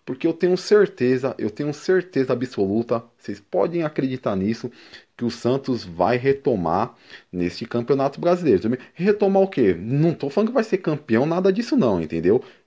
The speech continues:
Calma, vai retomar aí, é, pra sair dessa fase ruim, tá? Eu tenho certeza que contra o São Paulo no Clássico, o Santos vai vencer por dois a um e vamos já embalar diante do Grêmio, tá?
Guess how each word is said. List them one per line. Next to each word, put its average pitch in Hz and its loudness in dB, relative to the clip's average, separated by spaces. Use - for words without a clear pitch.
Calma, 90 2
vai 180 2
retomar 165 2
aí, 135 0
é, 117 6
pra 196 4
sair 175 2
dessa 165 0
fase 147 0
ruim, 98 -2
tá? 107 0
Eu 139 0
tenho 180 4
certeza 156 2
que 147 -6
contra 190 4
o 147 0
São 127 2
Paulo 120 4
no 101 2
Clássico, 127 -2
o - -6
Santos 131 -8
vai 127 0
vencer 120 -4
por 120 4
dois 147 4
a 113 4
um 127 4
e 117 2
vamos 131 2
já 147 2
embalar 120 4
diante 117 0
do 110 0
Grêmio, 127 2
tá? 156 0